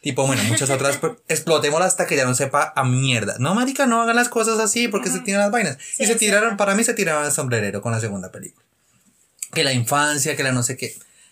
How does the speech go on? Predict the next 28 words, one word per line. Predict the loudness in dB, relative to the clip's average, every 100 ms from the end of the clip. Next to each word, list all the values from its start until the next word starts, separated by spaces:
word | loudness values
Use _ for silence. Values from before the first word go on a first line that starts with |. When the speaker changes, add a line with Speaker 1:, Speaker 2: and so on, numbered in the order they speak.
| _
Speaker 1:
Coma. | -6 -2 0
Speaker 2:
Creo | 0 0
que | 0
porque | -2 -2 -2
todo | 0 0
el | -2
mundo | -6 -6
quería | -4 -2 -2
saber | -2 -2 -2
más | -4 -4 -4
allá | -6 -6 -4
de | -4 -4
él. | -8
Speaker 1:
No, | -8 -4 0 0
es | 0
que | 0
nadie | 0 0 0
estaba | 0 0 -2
pidiendo | -2 -2 -2
esa | -4 -4
película. | -2 -2 -2 -2 0
Todo, | 0 0
cuando | 0 0
llegó | 2 0
todo | 0
el | 0
mundo, | 0 0
¿qué? | 0 0 2 0 0 -4